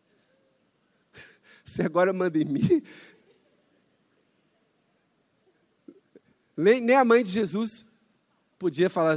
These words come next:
isso, a vez que falou, né? Vai lá, arrumar, resolver o problema desse casamento. Jesus falou assim, "Que tenho eu contigo?" Jesus olhou para Marta e falou assim, "Ah, ela vai ganhar. Ela tá querendo me ma-,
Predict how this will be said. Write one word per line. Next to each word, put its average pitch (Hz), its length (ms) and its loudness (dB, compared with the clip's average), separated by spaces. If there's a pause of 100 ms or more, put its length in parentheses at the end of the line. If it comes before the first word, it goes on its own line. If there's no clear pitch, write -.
isso, 185 320 -2
a 160 220 4
vez 175 220 2
que 143 100 -8
falou, 175 340 2
né? 202 200 -2 (1080)
Vai 240 160 6
lá, 247 180 8
arrumar, 185 640 -2
resolver 165 380 -2
o 185 60 0
problema 185 300 2
desse 170 140 -2
casamento. 156 480 0
Jesus 160 240 -8
falou 139 100 -8
assim, - 100 -12 (200)
"Que - 100 -16
tenho 214 160 -2
eu 185 60 2
contigo?" - 540 -4 (1500)
Jesus 262 440 2
olhou 262 240 8
para 240 180 4
Marta 226 320 2
e 233 40 -6
falou 226 200 -4
assim, 190 220 -4
"Ah, 143 100 -2
ela 143 140 0
vai 139 180 0
ganhar. 165 540 -4
Ela 143 220 -6
tá 160 120 -10
querendo 165 300 -2
me 165 100 -2
ma-, 156 140 -2